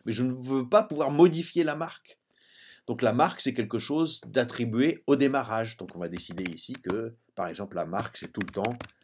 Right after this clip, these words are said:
euh, je sais pas quoi, euh, les ordinateurs, euh, euh, super, euh, euh, computer, voilà. Voilà, c'est la nouvelle marque. Voilà.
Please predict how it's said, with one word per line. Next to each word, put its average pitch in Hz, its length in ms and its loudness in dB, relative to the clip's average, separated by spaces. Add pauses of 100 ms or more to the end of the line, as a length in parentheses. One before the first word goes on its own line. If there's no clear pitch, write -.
(680)
euh, 90 280 -6
je - 80 -10
sais - 100 -12
pas - 100 -4
quoi, 90 200 -14
euh, - 480 -12
les 80 180 -12
ordinateurs, 80 720 -16
euh, - 1600 -20
euh, 90 80 -18 (1120)
super, - 800 -10
euh, - 1600 -18
euh, - 80 -14
computer, - 520 -14 (140)
voilà. - 260 -16 (400)
Voilà, - 220 -20
c'est - 200 -16
la - 120 -18
nouvelle 87 260 -12
marque. - 500 -16 (4000)
Voilà. 76 260 -10